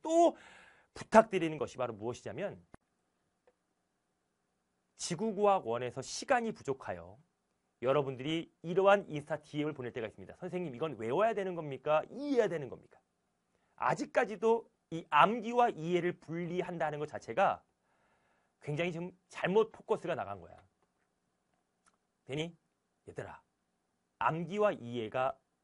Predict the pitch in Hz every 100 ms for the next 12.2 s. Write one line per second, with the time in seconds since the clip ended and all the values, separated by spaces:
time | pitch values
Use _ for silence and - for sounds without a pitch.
0 | _ _ - 165 240 214 190 170 165 101
1 | 117 85 87 - _ _ _ _ _ _
2 | _ _ _ 147 208 - 143 165 254 294
3 | 247 254 247 262 240 - 254 208 202 101
4 | - _ _ _ 127 165 247 294 240 277
5 | 277 277 302 302 294 254 240 156 127 147
6 | 117 147 120 113 156 185 - 208 185 -
7 | 208 247 262 240 196 185 - - - -
8 | - _ _ - - - _ _ - _
9 | _ _ - _ _ _ _ - - -
10 | 285 208 127 190 - _ _ _ _ _
11 | - 170 302 147 165 - 285 294 - 160
12 | 208